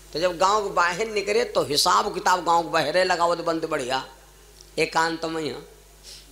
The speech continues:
तो ये नेम्बिक बिरवा लाग रहा है और एक वो आदमी एक रहा चोर,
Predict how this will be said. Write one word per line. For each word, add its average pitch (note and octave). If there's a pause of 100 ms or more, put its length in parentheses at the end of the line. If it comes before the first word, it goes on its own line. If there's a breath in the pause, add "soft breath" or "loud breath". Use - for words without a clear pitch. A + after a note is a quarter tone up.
(200)
तो D3
ये F#3
नेम्बिक F#3+
बिरवा G3
लाग G3+
रहा F3
है G3 (500 loud breath)
और E3+
एक G#3+
वो F#3+
आदमी F#3
एक G3
रहा F3
चोर, G#3